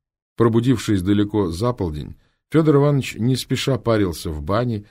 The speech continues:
или тешился зрелищем кулачного боя, который в те времена считался утехой несвирепой.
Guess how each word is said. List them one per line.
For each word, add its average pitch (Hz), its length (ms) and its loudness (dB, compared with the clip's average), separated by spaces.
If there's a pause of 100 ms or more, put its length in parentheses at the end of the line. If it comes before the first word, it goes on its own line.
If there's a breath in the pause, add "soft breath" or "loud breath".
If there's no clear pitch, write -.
(140 soft breath)
или 190 200 0
тешился 147 680 2
зрелищем 107 640 0
кулачного 110 720 -2
боя, 113 420 0 (300 loud breath)
который 101 320 2
в 98 60 -6
те 104 140 2
времена 92 360 0
считался 98 560 -4
утехой 92 680 -4
несвирепой. 98 800 -4